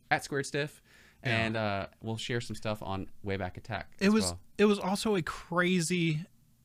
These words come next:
Speaker 2: range of things, right?
Speaker 1: Mm-hmm.
Speaker 2: We had, like, modern Pokemon cards.
Speaker 1: Yes.
Speaker 2: Eighties, um,
Speaker 1: Master of the Universe, He-Man.
Speaker 2: He-Man, paintball guns.
Speaker 1: Yeah.
Speaker 2: Uh, Avon,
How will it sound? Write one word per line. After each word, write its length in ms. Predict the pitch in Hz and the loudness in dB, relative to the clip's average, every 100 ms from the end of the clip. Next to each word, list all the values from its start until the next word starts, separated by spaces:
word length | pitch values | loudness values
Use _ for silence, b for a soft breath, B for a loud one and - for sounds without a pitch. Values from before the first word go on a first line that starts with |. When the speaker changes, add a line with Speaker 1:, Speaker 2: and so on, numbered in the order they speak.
| _ | _
Speaker 2:
range 540 | 139 123 127 135 123 110 | 0 4 6 6 4 2
of 100 | 98 | -2
things, 400 | 110 95 95 117 | -4 -4 -4 0
right? 260 | 107 107 | 4 4
Speaker 1:
Mm-hmm. 220 | 110 107 104 - | 6 4 4 2
Speaker 2:
We 140 | 196 | 2
had, 180 | 175 147 | 2 4
like, 260 | 135 120 - - _ _ - | 4 2 -2 -20 _ _ -12
modern 360 | 151 131 135 131 | 2 4 6 4
Pokemon 420 | 123 113 113 104 | 2 -2 -2 -4
cards. 460 | - 101 104 117 - | -4 -4 -6 -10 -4
Speaker 1:
Yes. 400 | 104 82 95 - - - - - - | -2 -2 -4 -16 -20 -20 -20 -20 -2
Speaker 2:
Eighties, 680 | 139 139 135 127 127 - - - - | 2 4 4 4 2 -2 -6 -8 -2
um, 540 | 120 113 107 98 113 - - - - - - - | 2 2 0 -4 -6 -12 -18 -16 -16 -16 -14 -2
Speaker 1:
Master 260 | 104 120 | 0 0
of 40 | 110 | 2
the 60 | |
Universe, 360 | 110 107 90 85 | 2 2 0 -2
He-Man. 400 | 110 92 78 76 - - | -2 -2 -4 -8 -12 0
Speaker 2:
He-Man, 480 | 156 135 113 101 - B B B | 2 4 4 0 -6 B B B
paintball 400 | - 135 123 110 | 2 4 4 2
guns. 420 | 110 98 98 - - b | 2 0 -2 -4 -8 b
Speaker 1:
Yeah. 200 | 107 92 | -2 2
Speaker 2:
Uh, 340 | 123 120 117 107 B B - | 4 6 4 2 B B 0
Avon, 800 | 147 160 139 127 113 104 98 113 | 4 6 6 6 6 4 0 -2